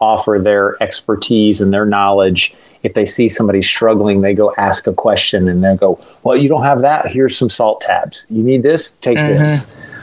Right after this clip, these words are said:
Speaker 1: And it's just really cool.
Speaker 2: Yeah. Yeah, that's the best part about it.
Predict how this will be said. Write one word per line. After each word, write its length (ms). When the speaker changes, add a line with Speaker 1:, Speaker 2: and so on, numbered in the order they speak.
Speaker 1:
And 180
it's 200
just 200
really 320
cool. 380
Speaker 2:
Yeah. 340
Yeah, 220
that's 200
the 80
best 280
part 200
about 320
it. 120